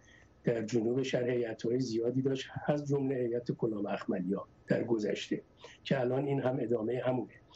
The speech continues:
منتها ببین، مداح‌ها، آقای سعید حدادیان به نگاه ما و به درستی یک مداح لاته،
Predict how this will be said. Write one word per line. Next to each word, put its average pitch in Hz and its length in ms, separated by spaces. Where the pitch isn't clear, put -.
منتها 185 220
ببین، 185 560
مداح‌ها، 151 840
آقای 170 260
سعید 156 360
حدادیان 127 760
به 135 80
نگاه 120 460
ما 127 400
و 127 60
به 117 100
درستی 120 580
یک 151 280
مداح 123 500
لاته، 120 540